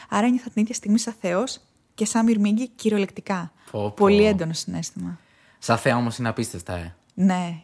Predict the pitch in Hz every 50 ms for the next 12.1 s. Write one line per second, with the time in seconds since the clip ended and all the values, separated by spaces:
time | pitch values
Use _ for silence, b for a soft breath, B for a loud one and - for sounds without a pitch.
0 | - - 196 190 202 202 202 208 208 - 190 - - 180 185 - 190 196 202 202
1 | 208 - - 247 - 254 247 226 233 - - 269 254 254 233 220 220 220 220 220
2 | 220 - - 277 262 - - 208 190 240 233 202 - 202 196 196 254 269 262 262
3 | 226 214 190 185 - - 185 165 180 170 - - 185 190 175 165 165 165 165 165
4 | 165 165 170 170 170 170 175 170 160 156 156 - - _ _ _ _ _ _ _
5 | _ _ _ - 180 170 180 180 170 160 - 170 - - 170 165 160 - 165 156
6 | - - 170 160 160 156 - - 165 180 214 - b b b b b b 196 202
7 | 202 254 247 240 240 262 254 - - - 226 226 240 240 - 269 - - 185 -
8 | - - 185 180 202 247 277 - b b b b b b b b b - 202 247
9 | 220 220 254 247 - 285 254 240 220 - - 196 - - 185 180 175 170 175 -
10 | - 220 233 277 - - b b b b b b b b b _ _ _ _ -
11 | - 220 220 233 226 220 - - - - 190 170 170 - - 185 190 226 254 -
12 | -